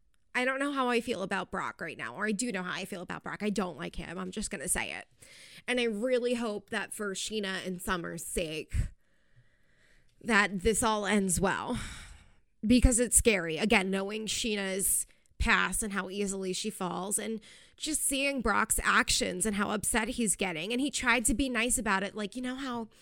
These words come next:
when you have a nice guy and, and they try to be nice and then, like, you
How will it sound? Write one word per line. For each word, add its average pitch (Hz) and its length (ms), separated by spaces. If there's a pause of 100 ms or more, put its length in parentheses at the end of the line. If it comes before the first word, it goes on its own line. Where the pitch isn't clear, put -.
(460)
when 220 200
you 214 100
have 214 120
a 202 80
nice 190 320
guy 180 280
and, 185 340
and 190 180
they 190 80
try 185 220
to 180 40
be 185 140
nice 180 340
and 196 120
then, 170 120
like, 175 220
you 175 320